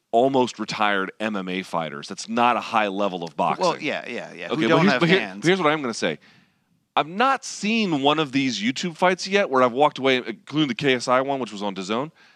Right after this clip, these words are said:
Speaker 1: I've not seen one where I was like, "Damn, that action was sick." Like, every time we're like, "That was okay." Like, when, when is it gonna be the time where one of these guys, unless it's, you know, I guess they have to be completely overmatched, but this is the problem with having someone who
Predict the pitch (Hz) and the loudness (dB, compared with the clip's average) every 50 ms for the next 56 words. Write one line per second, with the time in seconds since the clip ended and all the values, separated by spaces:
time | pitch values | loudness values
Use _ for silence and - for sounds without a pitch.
0 | _ _ _ _ _ - 143 170 175 226 247 240 - - 240 226 190 160 143 143 | _ _ _ _ _ -2 0 2 2 2 0 0 -2 -4 -2 2 4 6 6 6
1 | 139 123 107 104 92 - _ _ - 156 170 170 156 139 123 120 143 165 170 160 | 6 4 2 -4 -8 -10 _ _ 2 4 4 4 4 4 4 4 4 2 4 2
2 | 147 135 127 - - 135 131 120 101 95 92 85 - - - - - - 165 190 | 0 0 0 -2 -4 -2 -2 -2 -2 -4 -4 -4 -6 -10 -10 -12 0 2 4 4
3 | 196 - - - - - _ _ _ _ _ _ _ _ - 156 165 - - - | 4 2 -2 -8 -16 -20 _ _ _ _ _ _ _ _ 0 2 2 2 0 0
4 | 175 208 233 233 254 262 240 - - 226 233 233 220 196 185 170 165 160 156 - | 2 2 2 2 2 0 0 2 2 4 4 4 4 4 4 6 6 4 4 0
5 | - _ _ - 262 294 311 349 320 247 240 214 202 - 208 185 190 208 226 285 | -6 _ _ -2 0 2 4 4 4 4 4 4 4 2 2 2 2 2 0 -2
6 | - - _ _ _ _ _ _ _ _ 156 160 147 - - 147 143 160 190 226 | -4 -10 _ _ _ _ _ _ _ _ 0 0 0 -2 -4 0 4 6 6 6
7 | 254 269 277 233 165 156 175 202 233 269 294 233 226 254 208 226 214 202 180 196 | 4 4 0 -2 0 2 2 2 4 2 2 0 0 2 4 4 4 4 4 2
8 | 185 165 - - - 170 175 175 170 165 151 139 131 131 135 131 113 120 120 123 | 0 -2 -4 -4 0 2 4 4 4 2 2 2 4 4 6 4 2 0 2 2
9 | 147 165 175 165 165 151 135 - 151 143 135 127 123 120 - - 143 143 139 - | 4 4 4 2 0 0 2 2 4 4 4 4 2 0 -4 -2 0 0 0 0
10 | 151 120 - 127 143 127 127 110 101 95 - - 90 85 85 107 107 123 127 - | -2 -4 -4 -4 -2 0 0 0 -2 -4 -6 -8 -8 -6 -4 -2 -2 -2 0 2
11 | 131 131 131 117 110 110 98 110 104 123 127 123 113 113 113 104 113 139 143 120 | 2 2 0 0 -4 -8 -8 -6 -6 -6 -2 -2 -2 -2 -2 -2 -2 0 0 -2
12 | - - - - _ - - - - - 139 156 190 185 190 160 - 190 202 214 | -2 -6 -10 -16 _ -20 -20 -20 -10 -2 0 0 0 0 -2 0 2 2 2 2
13 | 175 165 165 156 160 147 175 170 156 147 | 2 2 2 2 0 -2 -2 -2 -2 -2